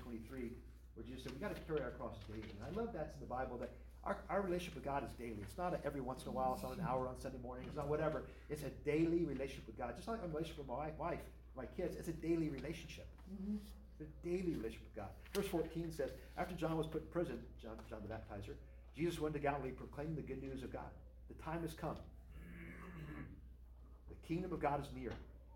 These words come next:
Speaker 1: Repent and believe the good news."
Speaker 2: Mm-hmm.
Speaker 1: It speaks about the kingdom of God. We become a part of the kingdom of God, part of his family.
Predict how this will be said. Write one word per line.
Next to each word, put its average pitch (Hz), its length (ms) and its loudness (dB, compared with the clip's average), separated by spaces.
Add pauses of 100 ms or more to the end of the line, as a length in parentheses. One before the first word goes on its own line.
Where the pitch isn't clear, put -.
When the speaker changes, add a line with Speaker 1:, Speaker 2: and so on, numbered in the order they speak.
(160)
Speaker 1:
Repent 120 520 0
and 104 200 -4 (120)
believe 127 300 -4 (180)
the 98 80 -8 (200)
good 113 280 2 (580)
news." 87 500 -12 (360)
Speaker 2:
Mm-hmm. 190 300 -4 (3500)
Speaker 1:
It 147 100 -2
speaks - 260 0
about 156 160 8
the - 120 -4
kingdom 135 260 -2
of 101 60 -4
God. 110 280 2 (1400)
We 151 100 6
become 170 280 2
a - 40 2
part 156 220 4
of - 40 2
the - 60 -4
kingdom 139 260 -2
of 107 120 -4
God, 120 260 2 (460)
part 139 140 2
of 135 40 -4
his 120 120 -4
family. 135 320 -4